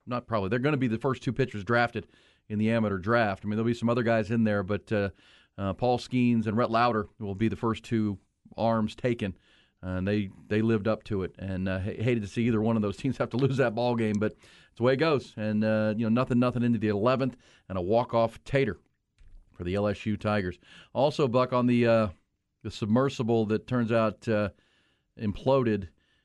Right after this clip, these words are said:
Um, you know, w-, we talked earlier in the week that people were criticizing the,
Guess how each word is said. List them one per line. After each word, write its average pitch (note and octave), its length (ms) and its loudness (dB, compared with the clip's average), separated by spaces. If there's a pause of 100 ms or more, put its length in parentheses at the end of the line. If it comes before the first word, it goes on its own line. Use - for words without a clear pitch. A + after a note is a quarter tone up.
(160)
Um, G2+ 680 0
you A2 80 -4
know, A2 160 2
w-, A#2 260 -4 (420)
we B2 100 -2
talked C#3+ 280 2
earlier C#3 260 4
in A2+ 60 2
the A2+ 60 2
week B2 300 0
that G2+ 280 -8
people A#2 200 -2
were G#2+ 60 2
criticizing A#2 600 0
the, A2 120 2